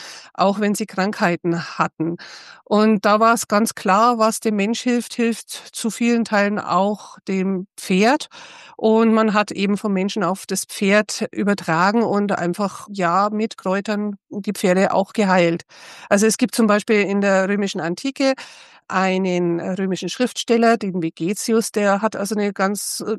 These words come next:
interessante Abhandlung geschrieben zu Kräutern in der Behandlung von Pferden. Und da steht auch schon drin, dass Fenchel und Anis bei Verdauungsbeschwerden bei Pferden eingesetzt werden sollte, um diese zu lindern.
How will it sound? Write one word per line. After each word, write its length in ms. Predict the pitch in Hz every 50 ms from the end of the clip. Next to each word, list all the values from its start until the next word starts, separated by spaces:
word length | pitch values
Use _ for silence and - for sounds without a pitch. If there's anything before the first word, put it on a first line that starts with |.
| -
interessante 580 | 208 226 202 214 220 202 - 202 214 220 233 -
Abhandlung 640 | - 214 - - 233 226 240 233 - 226 233 233 226
geschrieben 800 | 208 226 - - - 226 220 226 220 226 226 226 226 226 220 208
zu 200 | - - 220 208
Kräutern 560 | - - 196 180 196 214 208 233 208 208 208 202 - - - - - - - - _
in 140 | - 202 190
der 80 | 202
Behandlung 440 | 185 - 180 180 175 180 180 202 196
von 200 | 185 - 175 175
Pferden. 520 | - - - 185 196 214 226 262 262 269 269 - - - - - - - -
Und 140 | - 226 208
da 260 | 196 208 208 202 208
steht 340 | 208 - - 214 202 202 -
auch 200 | - 196 208 226
schon 220 | - - 240 214 214
drin, 220 | 208 208 208 208
dass 160 | 196 196 -
Fenchel 460 | - - 196 196 208 202 - 214 190
und 240 | 180 175 175 - -
Anis 520 | - 147 160 185 214 226 233 233 - - -
bei 220 | - 190 180 180 190
Verdauungsbeschwerden 1000 | - 214 196 - 185 208 240 214 - - 185 - - 160 156 165 170 185 180 180
bei 200 | - 185 185 180
Pferden 340 | - - - 170 170 196 185
eingesetzt 540 | 127 165 180 202 202 - - 185 - - -
werden 200 | 175 170 180 190
sollte, 460 | 185 - 180 175 185 202 220 214 208 214 - - - - - -
um 140 | - 202 202
diese 240 | 180 196 190 226 196
zu 140 | - - 202
lindern. 500 | 196 196 202 208 190 165 156 156 180